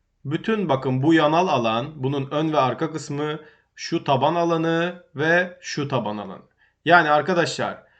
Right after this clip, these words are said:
bir tane yüzey alanı var. Daha doğrusu şey, e, yanal alan var. E, da-, yanal yüzün alanı var ve iki tane taban var. İki tane tabanın alanı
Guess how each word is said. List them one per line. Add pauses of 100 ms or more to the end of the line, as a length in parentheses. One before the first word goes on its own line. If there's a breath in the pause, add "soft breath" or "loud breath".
(260 soft breath)
bir
tane (140)
yüzey
alanı
var. (100)
Daha
doğrusu
şey, (420 loud breath)
e,
yanal
alan
var. (340)
E, (960)
da-,
yanal
yüzün
alanı
var (260 loud breath)
ve (260 soft breath)
iki
tane
taban
var.
İki
tane
tabanın
alanı